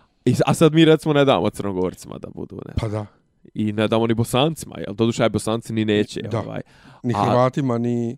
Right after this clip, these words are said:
Speaker 1: Da.
Speaker 2: ni, ni
Speaker 1: I, i, i
Speaker 2: Makedoncima.
Speaker 1: ni, a Rusi ne daju Ukrajincima. Zašto ne daju Ukrajincima?
Speaker 2: Pa kažem ti, zbog moći, moć.
Speaker 1: Moć,
Speaker 2: Porezi.
Speaker 1: moć, moć, e, imovina,
Speaker 2: Zašto Srbija ne
Speaker 1: imovina,
Speaker 2: da Kosovo?
Speaker 1: imovina.
Speaker 2: Zašto Srbija ne da
Speaker 1: Zbog
Speaker 2: Kosovo?
Speaker 1: tapije.
Speaker 2: Pa imovina, da.
Speaker 1: Da,
Speaker 2: Mislim,
Speaker 1: mislim.
Speaker 2: ist-, sve isto, potpuno
Speaker 1: Da, da,
Speaker 2: isto.
Speaker 1: da, da.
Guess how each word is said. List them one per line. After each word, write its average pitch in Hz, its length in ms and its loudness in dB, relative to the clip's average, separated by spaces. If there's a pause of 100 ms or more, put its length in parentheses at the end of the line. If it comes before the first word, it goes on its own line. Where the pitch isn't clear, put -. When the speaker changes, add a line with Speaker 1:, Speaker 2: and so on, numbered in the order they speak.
Speaker 1:
Da. 117 220 -2 (340)
Speaker 2:
ni, 127 220 2
ni 123 100 2
Speaker 1:
I, 123 40 4
i, 127 40 6
i - 20 -2
Speaker 2:
Makedoncima. 151 580 4
Speaker 1:
ni, 165 120 6
a 147 140 6
Rusi 160 280 4
ne 143 100 6
daju 143 160 6
Ukrajincima. 104 560 0
Zašto 165 320 -6
ne 53 100 -14
daju - 160 -12
Ukrajincima? - 480 -20 (480)
Speaker 2:
Pa 123 120 -6
kažem 185 360 -2
ti, 110 100 -14
zbog 107 200 -10
moći, 156 340 -8 (120)
moć. 120 460 -6 (200)
Speaker 1:
Moć, 117 480 -4
Speaker 2:
Porezi. 151 260 4
Speaker 1:
moć, 165 260 4
moć, 160 440 4
e, 131 40 2
imovina, 139 360 4
Speaker 2:
Zašto 170 240 6
Srbija 165 180 6
ne 202 80 10
Speaker 1:
imovina, 165 160 6
Speaker 2:
da 156 100 4
Kosovo? 135 260 0
Speaker 1:
imovina. 131 360 2 (240)
Speaker 2:
Zašto 156 260 0
Srbija 170 240 2
ne 151 100 2
da 143 100 0
Speaker 1:
Zbog 123 140 2
Speaker 2:
Kosovo? 120 180 6
Speaker 1:
tapije. 113 400 2 (260)
Speaker 2:
Pa 123 140 -4
imovina, 120 420 -2
da. 101 140 -12 (140)
Speaker 1:
Da, 110 280 -6
Speaker 2:
Mislim, 151 240 -2
Speaker 1:
mislim. - 40 -8
Speaker 2:
ist-, 233 300 6
sve 208 200 4
isto, 262 360 0
potpuno 131 240 0
Speaker 1:
Da, 190 60 8
da, 214 60 6
Speaker 2:
isto. 139 120 2
Speaker 1:
da, 139 100 0
da. 139 160 2